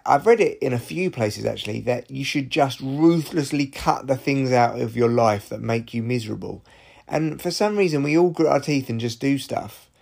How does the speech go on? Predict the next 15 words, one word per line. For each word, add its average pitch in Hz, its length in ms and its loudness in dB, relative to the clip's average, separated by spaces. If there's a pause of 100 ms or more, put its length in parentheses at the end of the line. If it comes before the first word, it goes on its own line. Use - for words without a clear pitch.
(140)
'cause 123 180 -2
we 120 80 -2
think 151 300 -2
we 135 100 -4
should 139 220 -6
do 151 160 0
it 156 140 6
or 113 60 -6
we 113 120 -4
think 147 340 -4
it 131 100 -4
should 151 200 -4
make 151 240 -4
us 139 80 -4
happy. 156 480 -2